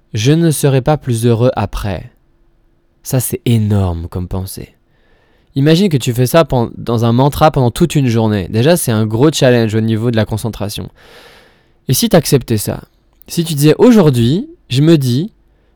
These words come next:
je ne serai pas plus heureux après. » Waouh ! Ça veut dire que là, maintenant, je deviens le maître.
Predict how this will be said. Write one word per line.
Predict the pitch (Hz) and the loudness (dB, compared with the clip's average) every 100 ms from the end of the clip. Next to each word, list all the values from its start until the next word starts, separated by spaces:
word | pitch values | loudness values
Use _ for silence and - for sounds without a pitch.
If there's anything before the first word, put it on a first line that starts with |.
| - | -2
je | 117 | 2
ne | 190 | 4
serai | 196 170 151 | 4 4 4
pas | 147 185 | 4 4
plus | 185 - 175 139 | 2 2 4 6
heureux | 135 131 160 | 6 6 4
après. » | 127 120 - 107 127 - _ _ _ _ _ _ _ _ _ _ | 2 0 -2 -4 -8 -14 _ _ _ _ _ _ _ _ _ _
Waouh ! | - 143 240 101 76 - _ _ _ _ _ _ _ _ _ | 0 4 6 6 2 -6 _ _ _ _ _ _ _ _ _
Ça | - 131 | -2 0
veut | |
dire | 151 - | 2 4
que | |
là, | 127 135 190 | 6 6 6
maintenant, | 185 175 - 139 160 190 | 6 2 2 2 2 0
je | 127 | 2
deviens | 123 120 143 170 | 2 2 2 2
le | 127 | 2
maître. | 120 123 131 - - - | 2 2 2 -2 -8 -12